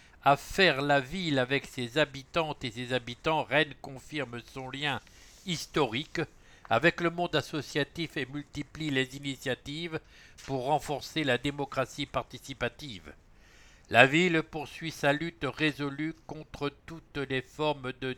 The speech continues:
discrimination. Les actions phares deux mille vingt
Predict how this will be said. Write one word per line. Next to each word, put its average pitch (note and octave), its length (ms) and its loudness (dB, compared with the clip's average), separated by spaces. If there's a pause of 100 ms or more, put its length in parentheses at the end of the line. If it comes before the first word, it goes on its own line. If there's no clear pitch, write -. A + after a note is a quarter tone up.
discrimination. C#3 1000 -4 (1800)
Les C3 180 2
actions D#3+ 380 4
phares D3 340 4
deux C#3+ 120 0
mille C#3 220 -2
vingt D#3 260 2